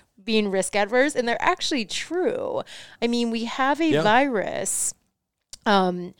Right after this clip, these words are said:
Speaker 1: regardless of your political affiliation, President Trump, I agree with, you know, a couple comments he's made, we are at war against this virus. We have a virus that's very dangerous to the human race,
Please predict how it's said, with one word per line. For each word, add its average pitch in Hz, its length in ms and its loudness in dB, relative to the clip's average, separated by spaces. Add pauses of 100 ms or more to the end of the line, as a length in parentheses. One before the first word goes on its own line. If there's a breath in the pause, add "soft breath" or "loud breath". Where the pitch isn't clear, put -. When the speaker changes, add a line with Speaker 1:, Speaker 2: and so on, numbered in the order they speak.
(920)
Speaker 1:
regardless 247 640 6
of 262 100 0
your 233 120 6
political 220 440 2
affiliation, 196 680 0
President 202 540 0
Trump, 226 560 0
I 190 60 4
agree 196 420 0
with, 196 240 -2
you 190 100 -8
know, 185 120 -2
a 190 40 -8
couple 196 260 -6
comments 190 360 -6
he's 180 160 -8
made, 202 420 0
we 202 300 -4
are 285 100 4
at 269 220 4
war 175 800 -4
against 196 320 -8
this 208 160 -6
virus. 202 560 -2
We 190 80 -2
have 180 80 -4
a 185 80 0
virus 175 500 -2
that's - 220 -2
very 180 400 -6
dangerous 202 720 -6
to 202 100 -6
the 185 120 -6
human 190 380 -10
race, - 560 -6